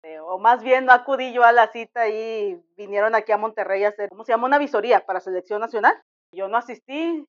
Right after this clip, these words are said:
pero sí salió otra compañera de aquí, no sé si la recuerdan, Mayra Rosales, ella sí,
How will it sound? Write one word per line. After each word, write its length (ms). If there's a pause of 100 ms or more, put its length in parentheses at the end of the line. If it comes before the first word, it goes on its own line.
(160)
pero 220
sí 140
salió 260
otra 180
compañera 520
de 80
aquí, 380
no 260
sé 180
si 160
la 140
recuerdan, 580 (140)
Mayra 340
Rosales, 640
ella 260
sí, 180